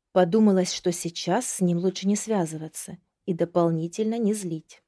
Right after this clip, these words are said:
Мало ли. Ноги сами собой зачастили по ступенькам.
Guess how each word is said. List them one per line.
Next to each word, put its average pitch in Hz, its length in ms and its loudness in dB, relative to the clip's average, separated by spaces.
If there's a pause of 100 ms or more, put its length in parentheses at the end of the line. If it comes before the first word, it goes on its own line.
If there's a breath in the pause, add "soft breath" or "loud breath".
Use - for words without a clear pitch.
(100)
Мало 175 380 0
ли. 233 200 -4 (500)
Ноги 196 360 2
сами 226 320 0
собой 214 420 0
зачастили 202 520 -2
по 190 120 -4
ступенькам. 170 760 -6